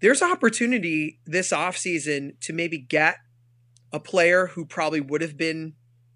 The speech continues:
<laughs> you know, signing a massive multi-year deal on some sort of one-year deal, because this is not just for the Sharks, it's for everybody,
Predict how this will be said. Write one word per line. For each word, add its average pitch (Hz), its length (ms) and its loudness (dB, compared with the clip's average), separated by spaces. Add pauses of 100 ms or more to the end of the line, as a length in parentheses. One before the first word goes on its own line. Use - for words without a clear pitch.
(260)
<laughs> - 720 -18
you 185 100 0
know, 185 80 6
signing 170 460 4
a 165 40 4
massive 156 720 0 (380)
multi-year 175 520 2
deal 156 360 -2
on 156 180 -2
some 160 180 -10
sort 180 220 -6
of 147 120 -6
one-year 156 460 -2
deal, 139 420 -6 (560)
because 151 600 0
this 175 200 -6
is 233 60 -4
not 240 160 4
just 214 160 -6
for 180 80 -4
the 151 80 -6
Sharks, 202 340 0
it's 147 80 -14
for 143 160 -6
everybody, 160 640 -4